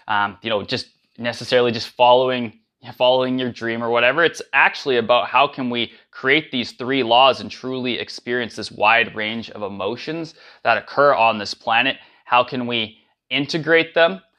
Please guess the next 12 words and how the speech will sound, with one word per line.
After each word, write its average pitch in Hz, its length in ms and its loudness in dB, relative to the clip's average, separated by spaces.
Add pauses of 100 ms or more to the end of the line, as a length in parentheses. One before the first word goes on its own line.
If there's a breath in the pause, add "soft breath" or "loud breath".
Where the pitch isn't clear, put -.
(120)
so - 140 -8
that 127 180 4
way 127 100 0
we 123 140 -4
can 120 140 -6
take 120 300 -4
those 113 220 -2
lessons 107 540 -4
and 101 160 -8
knowledge 104 720 0 (480)
on 120 440 4 (220)
and 117 120 -6